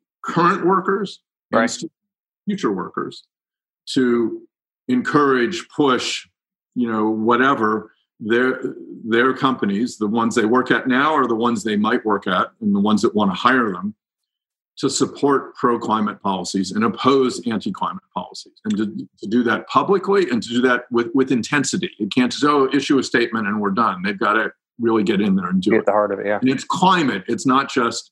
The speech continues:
Speaker 1: energy, um, or electricity. And it's
Speaker 2: Right.
Speaker 1: not just the ones that affect their operations. It's climate.
Speaker 2: It's interesting 'cause I feel, well, first of all,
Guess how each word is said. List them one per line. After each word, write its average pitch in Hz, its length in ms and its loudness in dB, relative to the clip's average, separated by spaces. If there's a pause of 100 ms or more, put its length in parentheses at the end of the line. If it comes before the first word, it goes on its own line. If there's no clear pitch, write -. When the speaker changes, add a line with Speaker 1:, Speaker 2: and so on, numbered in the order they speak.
Speaker 1:
energy, 107 640 -2 (400)
um, 98 300 -2
or 95 280 -2 (200)
electricity. 98 800 -2
And 107 100 2
it's 113 200 2
Speaker 2:
Right. 123 60 6
Speaker 1:
not 123 340 0
just - 340 -2
the 127 60 0
ones 110 340 -2
that 101 120 -2
affect 98 380 -4
their 104 280 2
operations. 98 760 -2 (300)
It's - 80 -16
climate. - 460 -2 (1080)
Speaker 2:
It's 143 140 2
interesting 165 300 0
'cause 135 60 4
I 135 80 4
feel, 151 240 2
well, 139 140 2
first 170 220 0
of 143 60 4
all, 131 140 2